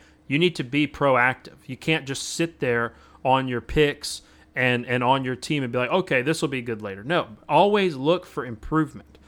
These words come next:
There's, there's no reason to just sit and,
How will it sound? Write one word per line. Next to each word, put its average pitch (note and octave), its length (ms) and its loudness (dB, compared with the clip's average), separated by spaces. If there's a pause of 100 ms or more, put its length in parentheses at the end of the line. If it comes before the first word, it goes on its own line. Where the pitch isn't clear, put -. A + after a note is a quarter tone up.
(140)
There's, C#3 240 2
there's C3 300 -2
no E3 280 4
reason D#3+ 420 0
to B2+ 120 -6
just A#2 240 -8 (100)
sit C#3+ 340 0 (420)
and, A2+ 480 -2